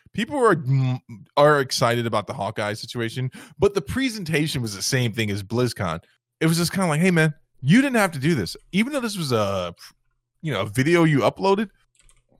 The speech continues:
this is great on a forum. You have a Avengers A Day Twitter account. You could have posted this shit on the Twitter. I didn't need to come here for this.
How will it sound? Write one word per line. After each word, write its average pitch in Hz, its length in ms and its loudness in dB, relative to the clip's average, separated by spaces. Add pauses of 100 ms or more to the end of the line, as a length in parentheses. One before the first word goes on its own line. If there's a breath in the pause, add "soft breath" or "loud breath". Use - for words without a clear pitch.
this 277 160 2
is 185 160 0
great 165 400 4
on 143 120 4
a 120 40 0
forum. 95 520 0
You 156 160 2
have 185 220 4
a 95 320 -2
Avengers 147 460 -4
A 143 200 0
Day 131 220 0
Twitter 120 300 -2
account. 92 320 -8 (720)
You 180 140 2
could 196 100 4
have 127 80 2
posted 120 320 0
this 110 120 -6
shit 110 200 -4
on 104 140 -2
the 98 60 -8
Twitter. 87 300 -12 (200)
I 139 120 0
didn't 147 140 -2
need 139 120 -4
to 123 60 -10
come 113 200 -6
here 104 140 -8
for 117 120 -14
this. 92 260 -16